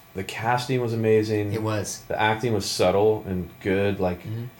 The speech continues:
Speaker 1: there were some special effects in that video that were very,
Speaker 2: Yeah.
Speaker 1: you know, subtle, like when the guy ages and
Speaker 2: Yep.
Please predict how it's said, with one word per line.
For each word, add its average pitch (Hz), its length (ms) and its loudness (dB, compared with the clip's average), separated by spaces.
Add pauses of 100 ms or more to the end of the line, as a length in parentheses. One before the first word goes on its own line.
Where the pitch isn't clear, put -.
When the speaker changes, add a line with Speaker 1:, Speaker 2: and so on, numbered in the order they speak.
(320)
Speaker 1:
there 110 140 6
were 147 100 6
some 131 280 -2
special 101 420 0
effects 90 400 0
in 143 60 2
that 147 160 4
video 151 380 6
that 110 120 4
were 107 140 4
very, 107 680 6
Speaker 2:
Yeah. 110 280 0 (320)
Speaker 1:
you 113 100 -2
know, 101 100 0
subtle, 104 340 2
like 98 160 2
when 95 180 0
the 90 220 0 (120)
guy 95 240 4
ages 107 540 2
and 95 120 -2
Speaker 2:
Yep. 107 240 -2